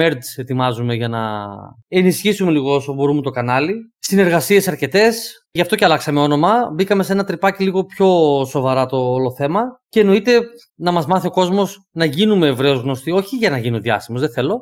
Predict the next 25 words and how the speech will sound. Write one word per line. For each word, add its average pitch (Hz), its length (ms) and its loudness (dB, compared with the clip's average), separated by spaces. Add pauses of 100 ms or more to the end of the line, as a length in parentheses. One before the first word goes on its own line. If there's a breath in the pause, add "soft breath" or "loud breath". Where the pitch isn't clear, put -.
(140)
Για 165 200 0
να 170 80 0
μάθει 240 360 2
ο 202 60 -2
κόσμος, 170 380 2
να 170 60 0
ακούσει 254 280 2
αυτό 196 120 -4
το 175 80 -4
επεισόδιο 160 560 0
όσο 233 400 0
περισσότερος 214 440 -4
κόσμος 214 340 -2
μπορεί. 175 440 -2
Γιατί 135 200 -8
μπορεί 156 160 0
να 180 60 0
είναι 185 100 0
ο 165 40 0
νέος 185 240 0
παίκτης 160 200 -8
ο 170 40 -6
οποίος 143 180 -8
κάνει 147 200 -2
λάθος, 156 320 -2